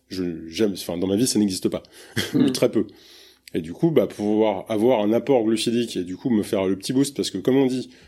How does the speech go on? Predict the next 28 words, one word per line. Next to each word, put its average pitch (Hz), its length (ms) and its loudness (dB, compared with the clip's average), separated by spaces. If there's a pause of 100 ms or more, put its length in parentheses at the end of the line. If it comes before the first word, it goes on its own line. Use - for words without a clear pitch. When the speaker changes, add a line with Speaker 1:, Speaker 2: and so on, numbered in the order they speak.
(160)
Speaker 1:
il 95 40 -2
y - 20 -2
a 82 40 -4
les 87 80 -4
deux 143 140 4
systèmes 156 340 2
qui 143 120 -2
marchent 104 220 0
en 101 80 0
parallèle. 101 380 0 (480)
Et 92 80 -2
de 95 80 -4
toute 127 160 -6
façon, 117 460 2
bah, 85 200 -6
j'ai 85 160 -6
bien 127 160 4
entraîné 123 400 2
celui 120 240 -2
qui, 85 340 -6
qui - 140 -8
brûle 101 200 0
au 101 80 2
gras. 101 240 0 (680)
Mais 85 160 -6
par - 140 -6
contre, 120 260 0
bah, 80 340 -4